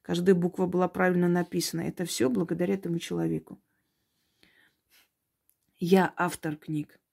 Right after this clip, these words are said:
Она моё авторство правильно преподносит этому миру, представляет.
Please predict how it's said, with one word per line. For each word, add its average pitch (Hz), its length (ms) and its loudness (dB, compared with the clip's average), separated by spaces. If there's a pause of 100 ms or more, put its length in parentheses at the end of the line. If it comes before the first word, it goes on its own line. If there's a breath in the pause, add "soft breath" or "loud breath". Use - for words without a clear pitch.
(400)
Она 214 600 4 (140)
моё 175 360 2
авторство 185 600 -4
правильно 180 720 0 (420 soft breath)
преподносит 180 800 0
этому 156 300 -4
миру, 156 320 -2 (200)
представляет. 170 920 -2